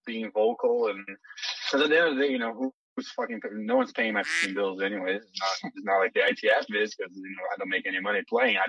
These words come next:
play, like, and I think that's what, I guess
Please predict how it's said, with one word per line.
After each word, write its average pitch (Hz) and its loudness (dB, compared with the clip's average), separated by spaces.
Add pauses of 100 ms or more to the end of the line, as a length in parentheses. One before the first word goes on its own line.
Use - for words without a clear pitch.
play, 160 4 (380)
like, - 4 (600)
and 254 2
I 240 0
think 277 0 (120)
that's 240 -2
what, 254 4 (500)
I 110 0
guess 240 0